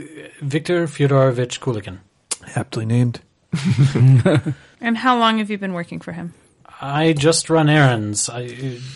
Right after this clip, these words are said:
Speaker 1: about, about six months.
Speaker 3: How long has he been in Singapore?
Speaker 1: I don't know. He's been in Singapore for a while.
Speaker 3: And he's selling automatons?
Speaker 1: He's buying automatons.
Speaker 3: He's buying automatons?
Speaker 1: Yes.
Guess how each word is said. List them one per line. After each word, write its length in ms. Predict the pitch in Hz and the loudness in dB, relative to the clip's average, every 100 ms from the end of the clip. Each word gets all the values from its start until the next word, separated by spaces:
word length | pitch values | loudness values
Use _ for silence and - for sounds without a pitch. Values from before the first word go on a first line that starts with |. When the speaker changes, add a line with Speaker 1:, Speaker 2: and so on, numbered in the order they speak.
| - _ - - - | -20 _ -20 -20 -18
Speaker 1:
about, 500 | - 135 156 175 143 | -10 0 4 4 0
about 600 | 135 127 151 170 165 - | -8 2 4 4 0 -12
six 240 | - 170 - | -4 -2 0
months. 320 | 127 95 - _ _ | -2 -2 -16 _ _
Speaker 3:
How 180 | - 247 | 0 2
long 220 | 240 226 | 2 0
has 140 | 226 | -2
he 80 | 226 | -4
been 180 | 214 196 | -4 -4
in 80 | 185 | -4
Singapore? 540 | 202 185 175 175 175 _ _ _ - | -6 -10 -8 -8 -8 _ _ _ -12
Speaker 1:
I 200 | 117 113 | -10 -4
don't 240 | 131 147 | -2 0
know. 320 | 147 120 90 - | 2 0 -2 -12
He's 220 | 120 110 | -14 -12
been 220 | - 123 | -8 -6
in 80 | 123 | -6
Singapore 400 | 131 120 113 120 | -6 -8 -6 -6
for 120 | 127 | -4
a 60 | 113 | -6
while. 280 | 98 92 _ _ _ _ _ _ _ _ _ _ _ _ _ | -8 -10 _ _ _ _ _ _ _ _ _ _ _ _ _
Speaker 3:
And 80 | 220 | -2
he's 100 | 202 | -2
selling 280 | 190 190 190 | 0 0 0
automatons? 800 | 180 180 170 165 - 180 175 _ _ _ _ _ _ _ _ _ _ _ _ _ | -2 -4 -6 -6 -10 -12 -14 _ _ _ _ _ _ _ _ _ _ _ _ _
Speaker 1:
He's 400 | _ - 107 107 | _ -12 -10 -10
buying 500 | 98 123 160 151 117 | -6 0 2 2 0
automatons. 720 | 101 92 113 95 95 - 123 | -4 -10 -12 -12 -14 -16 -12
Speaker 3:
He's 220 | 156 202 190 | -6 -6 -6
buying 680 | 175 208 220 226 170 120 | -2 0 2 0 -6 -8
automatons? 840 | 107 - - - - - - - 196 | -10 -12 -10 -10 -12 -14 -16 -16 -14
Speaker 1:
Yes. 320 | 101 139 170 | -14 -14 -16